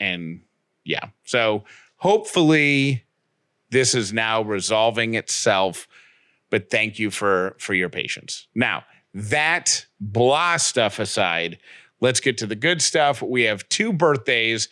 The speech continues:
that we need to acknowledge, members of the Upside community.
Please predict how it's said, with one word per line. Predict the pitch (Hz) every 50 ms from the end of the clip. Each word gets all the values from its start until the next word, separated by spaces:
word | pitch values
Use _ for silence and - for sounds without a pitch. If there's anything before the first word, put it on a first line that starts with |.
| - - - _ _
that | - 117
we | 110 117
need | 120 131 147 151 139
to | 143 143
acknowledge, | 131 113 117 117 110 110 107 107 104 95 92 104
members | 113 127 147 151 147 151 131 113
of | 127 110 104
the | 120 113
Upside | 110 107 - - 120 110 104 87
community. | - 107 101 101 98 98 95 98 95 95 92